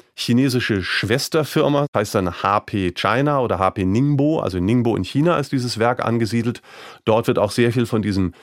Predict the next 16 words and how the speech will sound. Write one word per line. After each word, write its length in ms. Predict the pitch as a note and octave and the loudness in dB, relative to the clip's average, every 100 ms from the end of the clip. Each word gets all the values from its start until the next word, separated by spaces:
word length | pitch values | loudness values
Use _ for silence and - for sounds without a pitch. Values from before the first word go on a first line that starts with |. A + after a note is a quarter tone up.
| - - | -20 -12
Spielzeug, 640 | - B2 D#3+ - C3 C3 | -4 0 0 2 0 2
von 120 | B2 | 0
diesem 180 | G2 F2 | -2 0
Holzspielzeug 640 | G2+ A#2 - A#2 G#2 G#2+ F#2 | 0 -2 -4 -6 -2 -2 -2
produziert 640 | G#2 G2 F2+ - C3+ F3 | -4 -4 -4 0 0 0
und 200 | - G#2+ | -2 -4
gleichzeitig 1000 | G#2 F2+ B2+ E3 - D3+ D3 D3+ E3 - | 0 0 0 -2 -2 0 0 0 -4 -6
ist 240 | A#2+ - | -8 -8
dieses 400 | A2+ C#3 C#3+ - | -4 -2 -2 -2
Werk 300 | G2 F#2+ A#2+ | 0 0 0
in 100 | - | -2
China 400 | A2+ - C3 C#3+ | -4 -2 0 2
aber 220 | - - B2+ | 2 0 0
auch 160 | A2 | 0
auf 100 | A2 | -2
diesen 340 | - F#2+ F2+ | -4 -4 -4